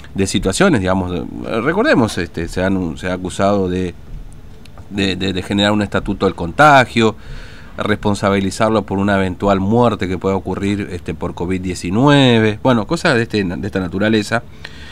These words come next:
porque el juez Fernando Carvajal fue el juez que ha permitido varios habeas corpus de ingreso a, a personas que están esperando desde hace meses poder ingresar a la provincia y que no reciben ningún tipo de respuesta,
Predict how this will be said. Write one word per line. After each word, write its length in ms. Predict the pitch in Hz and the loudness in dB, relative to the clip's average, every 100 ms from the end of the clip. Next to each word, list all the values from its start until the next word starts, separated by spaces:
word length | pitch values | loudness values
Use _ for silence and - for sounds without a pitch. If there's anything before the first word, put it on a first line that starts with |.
| - - - - | -16 -14 -14 -4
porque 180 | 123 123 | 0 2
el 60 | |
juez 180 | 120 139 | 4 4
Fernando 260 | 143 139 143 | 6 6 8
Carvajal 500 | 143 139 147 151 147 | 6 6 8 6 6
fue 300 | - 117 123 | 4 4 4
el 100 | 120 | 2
juez 320 | - 120 127 | 0 2 2
que 260 | - 123 131 | 2 4 4
ha 100 | 127 | 4
permitido 540 | 120 113 110 117 131 | 4 2 4 4 6
varios 280 | 120 120 117 | 6 6 4
habeas 240 | 120 110 - | 2 0 2
corpus 440 | 160 139 113 107 | 4 4 4 0
de 60 | 101 | 0
ingreso 540 | 104 117 113 - 120 - - - - - - | 2 2 2 0 -6 -8 -18 -18 -18 -18 -14
a, 380 | - 92 92 90 | -2 4 4 4
a 200 | - 90 | 2 0
personas 420 | 98 95 117 127 | 0 0 2 0
que 80 | - | -2
están 200 | 98 104 | 0 0
esperando 400 | 113 101 104 120 | 2 2 2 4
desde 180 | 101 98 | 4 2
hace 220 | 101 107 | 0 0
meses 500 | 104 131 107 110 110 - - - - - | 2 2 2 -2 -4 -12 -20 -20 -12 0
poder 260 | 104 117 | 4 6
ingresar 440 | 117 101 98 143 131 | 4 2 2 4 4
a 60 | |
la 140 | 107 101 | 4 2
provincia 480 | 107 107 107 104 | 2 2 2 0
y 60 | 143 | -2
que 220 | - 107 | 2 2
no 120 | 107 101 | 2 0
reciben 360 | 101 107 101 | 0 -2 -2
ningún 220 | 95 98 | 0 0
tipo 220 | 101 98 92 | -2 -2 -2
de 60 | |
respuesta, 540 | 87 - 123 95 - | -2 0 0 0 -4